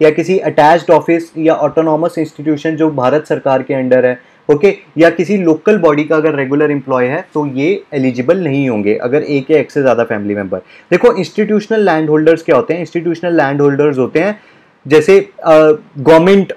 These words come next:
farms हो गए, जो सरकारी farm हो गए, या sugar, बड़ी sugar केन factories के अंदर जो farm हो गए,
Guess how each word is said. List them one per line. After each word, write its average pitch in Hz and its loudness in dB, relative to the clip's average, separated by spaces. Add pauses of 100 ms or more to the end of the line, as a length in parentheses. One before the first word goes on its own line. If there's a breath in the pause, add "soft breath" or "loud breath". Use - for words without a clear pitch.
(120)
farms 143 2
हो 131 4
गए, 107 0
जो 143 0
सरकारी 151 2
farm 143 0
हो 117 0
गए, 107 0
या 160 4
sugar, 165 0
बड़ी 156 2
sugar 160 2
केन 170 -2
factories 156 0
के 165 -2
अंदर 143 2
जो 139 -2
farm 123 -2
हो 117 0
गए, 110 0